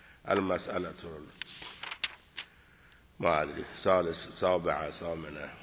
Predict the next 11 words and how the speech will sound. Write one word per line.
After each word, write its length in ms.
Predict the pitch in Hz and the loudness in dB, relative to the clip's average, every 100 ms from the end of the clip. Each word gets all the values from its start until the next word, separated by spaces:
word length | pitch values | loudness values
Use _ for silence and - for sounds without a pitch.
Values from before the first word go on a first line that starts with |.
| - - - - - - - - - - - - - - - - - - - - - - - - - - - - - | -20 -20 -20 -20 -20 -20 -20 -20 -20 -20 -20 -20 -20 -20 -20 -16 -14 -12 -14 -16 -20 -20 -20 -20 -20 -20 -20 -20 -2
قلنا: 520 | - 131 117 104 92 | 6 8 8 6 4
"كل 640 | 85 - 120 104 92 90 87 | 2 2 2 4 4 4 2
موضع 720 | 90 117 139 131 123 123 120 | 2 4 4 2 2 0 2
بطل 680 | 113 98 107 104 90 90 80 | 0 0 0 0 -2 -2 -4
فيه 360 | 98 90 87 | -2 2 4
عقد 340 | 85 80 92 90 | 4 0 -2 -2
المساقات، 1160 | 87 87 85 92 90 85 - 113 135 156 156 - - - - - - - - - - | 0 -2 -4 -2 -2 -2 0 2 2 2 -4 -8 -18 -20 -20 -20 -20 -20 -20 -20 -10
نعم، 720 | 90 85 82 80 80 80 80 | -2 2 2 0 -4 -6 -4
يكون 920 | 87 87 - 98 113 135 135 139 127 - - - - 90 | 0 0 0 -2 0 2 4 2 -2 -10 -16 -18 0 2
الثمر 500 | 92 - 131 147 147 | 4 4 6 8 6
للمالك 1300 | 123 98 87 87 87 82 85 82 80 78 80 - | 6 4 4 4 4 4 2 2 0 -2 -8 -12